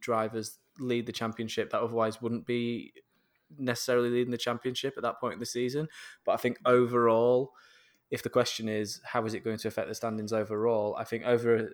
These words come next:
a-, an entire season, you know, it's kind of, it, races are races and points are points. So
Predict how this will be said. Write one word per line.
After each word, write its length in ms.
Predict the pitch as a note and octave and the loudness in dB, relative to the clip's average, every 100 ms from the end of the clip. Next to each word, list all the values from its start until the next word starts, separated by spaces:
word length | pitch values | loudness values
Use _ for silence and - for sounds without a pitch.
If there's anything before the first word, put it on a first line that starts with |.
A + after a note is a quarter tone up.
| - | -10
a-, 80 | A#2+ | -8
an 240 | A2 G2 A#2 | -6 -4 -4
entire 380 | A2 - A#2 | -2 0 0
season, 480 | G#2 A#2 A#2 G#2+ G#2+ | 0 -2 -2 -4 -6
you 100 | G#2+ | -6
know, 180 | G#2 G#2 | -4 -4
it's 220 | G#2+ - | -4 -6
kind 280 | - A2+ A2+ | -8 -6 -4
of, 160 | G#2+ G#2+ - _ _ _ _ _ _ | -6 -8 -20 _ _ _ _ _ _
it, 160 | - - - - _ _ | -20 -20 -18 -20 _ _
races 400 | D#3+ C3+ C3+ B2+ | 2 4 4 2
are 80 | A2 | 0
races 580 | G#2+ G#2+ - G#2+ G#2 A#2 | 2 0 -2 -6 -6 -4
and 240 | G#2+ G#2+ | -6 -6
points 300 | - A2 F#2+ | -6 -6 -6
are 40 | - | -10
points. 380 | G#2+ G2 - - | -8 -8 -8 -10
So 400 | - G#2+ G#2 | -4 -4 -4